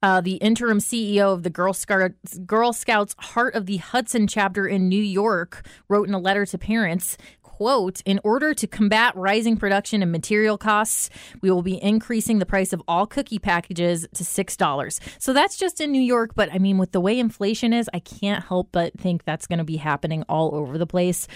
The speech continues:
So I'm sorry, I love Girl Scout cookies as much as the next person, and this is horrible news. Inflation has sunk its claws into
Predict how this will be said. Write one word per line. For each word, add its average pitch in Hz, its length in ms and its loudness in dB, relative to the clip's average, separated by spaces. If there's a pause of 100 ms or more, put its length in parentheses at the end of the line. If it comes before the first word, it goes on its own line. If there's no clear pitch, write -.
(180)
So 190 120 0
I'm 190 200 2
sorry, 175 460 0
I 185 260 2
love 185 420 2
Girl 175 220 0
Scout - 260 -2
cookies 175 320 -4
as 160 140 -6
much 175 200 -2
as 170 120 -4
the 170 100 -4
next 170 240 -4
person, 175 400 -4
and 175 120 -2
this 190 200 -2
is 180 240 -2 (240)
horrible 311 420 4
news. 175 540 0
Inflation 233 720 0 (320)
has 175 360 -2
sunk 220 400 0
its - 160 -6
claws 175 440 0
into 165 240 -4